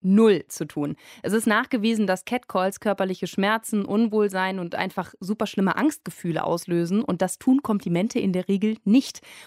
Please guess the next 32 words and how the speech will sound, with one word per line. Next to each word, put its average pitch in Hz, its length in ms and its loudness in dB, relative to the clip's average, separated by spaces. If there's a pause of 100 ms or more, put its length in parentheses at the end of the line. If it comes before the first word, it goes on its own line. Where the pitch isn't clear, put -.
Und 190 140 -2
diese 214 120 0
Unterscheidung 214 640 2
ist 190 100 -6
auch 185 120 -2
sehr, 220 220 0
sehr 202 160 0
einfach 190 280 -6
zu - 140 -12
treffen. 247 400 0
Das 202 140 -4
sagt 180 180 -4
zum 180 100 -6
Beispiel 170 260 -6
Antonia. 247 600 2 (300)
Sie 208 100 -4
ist 196 80 -4
Studentin 202 420 0
in 185 140 -2
Würzburg 208 480 0
und 180 120 -6
hat 190 140 -4
eine 185 80 -2
Petition 262 540 0
gestartet, 170 560 -4
die 202 80 -6
Catcalling 202 560 -2
in 185 80 -2
Deutschland 196 420 -2
strafbar 220 380 -2
machen 131 260 -6
soll. 147 220 -8